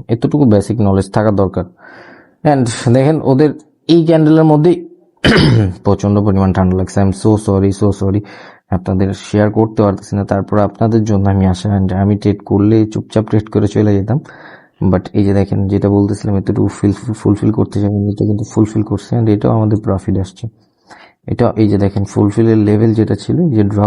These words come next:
করে গেছিলাম, এটাও ফুলফিল করছে মার্কেট, এটাও প্রফিট আসছে। So একটু, একটু just একটু আমরা নলেজ নিয়ে কাজ করি, আমি হোক, আপনি হই, যেই হই আমরা, আমরা ভালো অ্যামাউন্ট হিট করতে পারবো। বাইনারি ট্রেডিং থেকে প্রফিট তখনই করতে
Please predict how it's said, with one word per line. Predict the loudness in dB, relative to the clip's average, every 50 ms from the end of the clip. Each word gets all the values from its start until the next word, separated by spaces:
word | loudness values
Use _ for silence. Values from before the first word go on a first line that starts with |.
| 0 -2
করে | -2 -2 -2 -2
গেছিলাম, | -2 -4 -4 -2 -2 0 0
এটাও | 0 0 -2 -2 0
ফুলফিল | -2 -2 -2 -2 -4 -4 -2
করছে | -4 -6 -4 -4 -4
মার্কেট, | -4 -4 -6 -8 -10 -12 -12 _ _ _ _ _ _ _ _ _ _ _ -6 -2
এটাও | 0 0 2 2 2
প্রফিট | 2 2 2 2 2 2 0
আসছে। | 0 0 0 0 0 -2 -2
So | -2 -2 0 0 -2
একটু, | -2 -4 -6 0 2 2 2 2
একটু | 0 -2 -4 -4 -2 -2 0 0
just | -2 -2 -4 -6 -6
একটু | -6 -6 -4 -2 0
আমরা | 0 2 2 0 0
নলেজ | 2 2 2 2 0 0
নিয়ে | -2 -2 0 -2
কাজ | -4 -4 -4 -6 -4
করি, | 0 0 0 0 -2 -8 -20 _ _ -20 -20 -20 -20 -20 -20 _ _ _ _ _ -2 0 0
আমি | 2 2 2 2 2
হোক, | 2 0 0 0 -4 -4 -2 -2
আপনি | -2 -2 -2 -2 0 2
হই, | 2 2 2 2 -2 -2 -4 -2 2 2
যেই | 4 4 4 2 0
হই | -2 -2 0 0 -2
আমরা, | -2 -2 -4 -6 -8 -10 -6 -2
আমরা | 0 0 0 2 2 2
ভালো | 2 2 0 0
অ্যামাউন্ট | 0 -2 -2 -4 -2 -2
হিট | -2 -4 -2 -2 -4
করতে | -4 -4 -4 -8 -8
পারবো। | -6 -6 -8 -10 -12 _ _ _ _ _ -20 -20 -20 -20 _ _ -4 -2 0 0
বাইনারি | 2 0 2 2 2 2 2 2
ট্রেডিং | 2 2 2 2 0
থেকে | -2 -2 -2 0 0 2 2 0 -2 -6 -12 _ -4
প্রফিট | -2 -2 0 0 -2 -6 -6 -6 _ _ -2
তখনই | -2 -2 0 0 0 0 2 2
করতে | 0 -2 -2 0